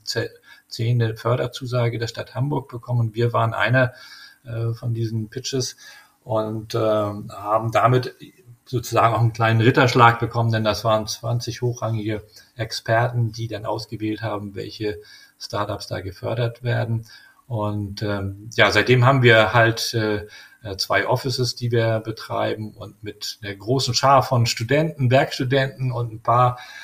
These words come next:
ähm, Festangestellten haben wir da bis heute, sag ich mal, das System so weit aufgebaut, dass man das jedem zeigen kann, dass das funktioniert,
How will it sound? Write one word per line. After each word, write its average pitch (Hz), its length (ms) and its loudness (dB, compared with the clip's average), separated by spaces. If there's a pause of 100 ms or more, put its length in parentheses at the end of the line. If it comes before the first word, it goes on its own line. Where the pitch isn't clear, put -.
(300)
ähm, 104 500 0
Festangestellten 120 1080 2 (260)
haben 113 200 2
wir 113 100 2
da 107 500 2 (320)
bis - 280 -4
heute, 113 340 4
sag 104 200 -2
ich 98 100 -12
mal, 107 100 -2
das 101 160 -2
System 110 380 -4
so 131 160 0
weit - 160 6
aufgebaut, 127 840 0 (280)
dass 117 160 -4
man 113 200 2
das 98 220 -4
jedem 143 380 0
zeigen 165 440 0
kann, 143 220 -2
dass 127 160 -2
das 120 160 -4
funktioniert, 120 680 -6